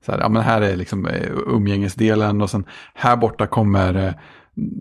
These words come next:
det här filmrummet där vi filmar de här grejerna. Så hej, gick han in och hejade så var det några som stod där och gjorde saker, så gick han till nästa rum och,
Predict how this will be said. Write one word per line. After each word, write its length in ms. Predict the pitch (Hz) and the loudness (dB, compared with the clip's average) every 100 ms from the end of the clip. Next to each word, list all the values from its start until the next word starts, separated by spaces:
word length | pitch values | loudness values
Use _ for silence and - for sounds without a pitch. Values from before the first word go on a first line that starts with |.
| 110 | -2
det 60 | 113 | 0
här 200 | 113 98 | 2 0
filmrummet 540 | - 104 98 101 101 | 0 0 2 2 2
där 60 | 104 | 0
vi 60 | |
filmar 260 | 95 107 98 | 0 0 0
de 80 | 98 | 0
här 140 | 113 | 0
grejerna. 280 | 104 104 101 | 2 0 0
Så 240 | 107 101 | -2 -4
hej, 440 | 113 113 104 - 120 | -4 -4 -4 -4 -6
gick 120 | 110 | -4
han 100 | 107 | -2
in 80 | 104 | 0
och 60 | |
hejade 240 | 101 107 104 | 0 0 -2
så 120 | - | -2
var 80 | 104 | -4
det 60 | |
några 120 | 101 101 | -4 -6
som 140 | 95 | -8
stod 200 | - 101 | -8 -4
där 240 | 117 117 117 | 0 0 2
och 60 | |
gjorde 200 | 110 110 | 0 0
saker, 340 | 107 107 107 107 | 0 -2 -2 -6
så 100 | 113 | -6
gick 80 | |
han 100 | 107 | -6
till 80 | 98 | -4
nästa 320 | 101 - 113 | -4 -4 -2
rum 240 | 113 113 | 0 0
och, 100 | 113 | 0